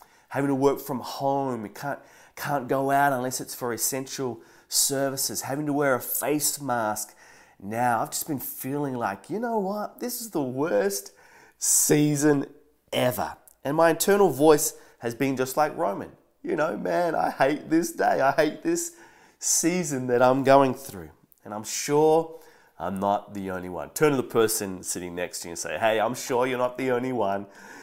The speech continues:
If you're by yourself, pull out your phone, put it in selfie mode and say, "Hey, I know he's not the only one." Uh, you know, today,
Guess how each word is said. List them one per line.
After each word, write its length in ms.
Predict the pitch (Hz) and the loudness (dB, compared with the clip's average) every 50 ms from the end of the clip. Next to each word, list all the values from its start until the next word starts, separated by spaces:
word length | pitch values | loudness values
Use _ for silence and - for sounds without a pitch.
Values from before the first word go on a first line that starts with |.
| - - - | -20 -18 -16
If 140 | - - 110 | -12 -10 -4
you're 80 | 107 | 2
by 140 | 95 120 120 | 6 6 6
yourself, 400 | 120 117 - - 120 101 - - | 6 4 2 0 0 0 0 0
pull 120 | - 117 | -2 -2
out 100 | 113 101 | -2 -2
your 100 | 92 104 | -2 -6
phone, 260 | - - 101 95 95 98 | -6 -4 -4 -4 -4 -6
put 160 | - 104 90 | -8 -10 -10
it 20 | |
in 60 | 92 | -8
selfie 400 | 90 - - 92 92 - - 92 | -6 -4 -4 -4 -6 -6 -8 -10
mode 120 | 87 87 85 | -10 -10 -10
and 100 | 85 - | -10 -10
say, 120 | - 78 | -12 -12
"Hey, 380 | 76 78 90 101 95 90 - - - _ _ _ _ _ _ _ _ _ _ _ - | -10 -6 -4 -4 -4 -4 -8 -12 -20 _ _ _ _ _ _ _ _ _ _ _ -8
I 80 | 98 95 | -6 -4
know 320 | 95 101 95 95 95 92 - - _ _ | -2 -2 -2 -2 -4 -6 -10 -16 _ _
he's 180 | - 107 98 - | -14 -12 -8 -6
not 200 | 104 98 95 - | -6 -6 -6 -6
the 120 | 107 101 | -6 -6
only 200 | 92 90 92 90 | -6 -6 -8 -10
one." 260 | 87 87 85 76 71 - _ _ _ _ - - - - - - _ - | -12 -12 -12 -14 -14 -18 _ _ _ _ -20 -20 -20 -20 -20 -20 _ 4
Uh, 200 | 113 113 110 113 120 | 8 8 8 8 8
you 80 | 139 135 | 6 6
know, 140 | 131 127 123 | 6 6 6
today, 680 | - - 104 - 127 123 120 120 117 113 110 113 - | 4 0 2 8 10 10 12 10 10 6 4 0 -4